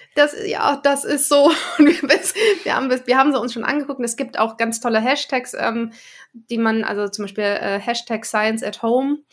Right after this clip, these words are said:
bei denen es dann schon ganz viele tolle kleine Experimente gibt, die bereits gefilmt wurden, wo wir uns dranhängen möchten und die wir auch gerne weiter bewerben und dann natürlich unsere eigenen Sachen logischerweise auch zeigen wollen.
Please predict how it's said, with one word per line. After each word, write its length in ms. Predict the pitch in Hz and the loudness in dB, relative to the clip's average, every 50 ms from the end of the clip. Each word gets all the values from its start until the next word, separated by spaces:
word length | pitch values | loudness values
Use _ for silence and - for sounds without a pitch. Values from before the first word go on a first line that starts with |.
| _ _ _ _ _ _ | _ _ _ _ _ _
bei 140 | _ 220 208 | _ -6 -2
denen 180 | 202 226 226 233 | 0 0 0 0
es 80 | 226 | 0
dann 160 | - 233 220 220 | -4 -4 -6 -4
schon 200 | 226 214 214 202 | -4 -6 -4 -2
ganz 280 | 208 220 247 247 247 | -4 -4 -4 -4 -8
viele 480 | - - 233 226 226 226 220 220 220 220 | -8 -4 -2 0 0 2 0 0 0 -4
tolle 420 | - - - 220 226 226 226 220 226 | -8 -6 -4 -2 -2 0 -2 -4 -4
kleine 320 | - - 208 214 220 220 | -4 -4 -4 -2 -2 -6
Experimente 600 | - - _ - 208 196 202 208 233 233 220 214 | -8 -8 _ -6 -6 -4 -4 -4 -6 -6 -6 -8
gibt, 460 | 220 - 254 294 294 _ - - _ | -8 -6 -6 -6 -6 _ -18 -12 _
die 200 | - 254 277 285 | -4 -2 -2 -4
bereits 440 | 277 - 233 220 214 214 226 226 - | -4 -6 -8 -6 -4 -6 -6 -6 -10
gefilmt 440 | - - - - 240 240 240 226 220 | -20 -20 -8 -4 -4 -2 -2 -4 -6
wurden, 440 | 208 226 247 277 269 277 269 269 269 - - - _ _ _ _ _ | -4 -4 -2 -2 -2 -2 -4 -6 -8 -18 -20 -20 _ _ _ _ _
wo 220 | _ 196 220 214 | _ -6 -6 -2
wir 160 | 208 220 220 208 | 0 0 0 0
uns 180 | 214 202 - - - - | -4 -6 -8 -12 -14 -14
dranhängen 680 | - 220 208 240 294 277 247 269 269 269 262 240 233 _ _ _ _ _ | -6 -4 -2 -2 -2 -2 -2 -4 -4 -4 -4 -4 -6 _ _ _ _ _
möchten 680 | - 220 220 233 262 285 285 - - - 277 269 262 - | -2 0 2 2 2 0 -2 -4 -4 -4 -2 -2 -2 -2
und 340 | - 214 214 - - - - 196 - _ _ _ - | -2 -4 -6 -6 -10 -18 -20 -20 -20 _ _ _ -8
die 80 | 220 | -2
wir 160 | 202 220 202 180 | -2 -2 -2 -2
auch 180 | 202 - - | -4 -6 -6
gerne 300 | - 226 214 214 214 196 | -6 -4 -2 -2 -2 0
weiter 240 | 196 202 226 226 254 | 0 -2 0 0 -2
bewerben 400 | 220 226 220 190 208 214 214 214 | -4 -4 -4 0 0 0 0 -2
und 380 | 214 - - 214 220 220 - - | -6 -6 -6 -6 -6 -6 -4 -4
dann 100 | 196 202 | -4 -2
natürlich 380 | 214 202 202 - 196 185 185 | -4 -6 -6 -8 -10 -10 -10
unsere 260 | - 196 196 185 - | -10 -12 -10 -8 -4
eigenen 340 | - 202 262 311 349 339 302 | -2 -2 -2 0 0 0 0
Sachen 380 | 277 277 269 277 285 277 277 262 | 0 -2 -2 -2 -4 -6 -6 -8
logischerweise 680 | 226 220 233 247 233 233 233 233 220 214 226 220 226 - | -6 -6 -4 -4 -4 -8 -8 -8 -6 -6 -4 -4 -6 -6
auch 180 | - 220 - | -8 -10 -10
zeigen 380 | _ - - 220 226 220 226 220 | _ -10 -6 -6 -4 -4 -4 -2
wollen. 240 | 220 226 226 226 | -2 -2 -2 -4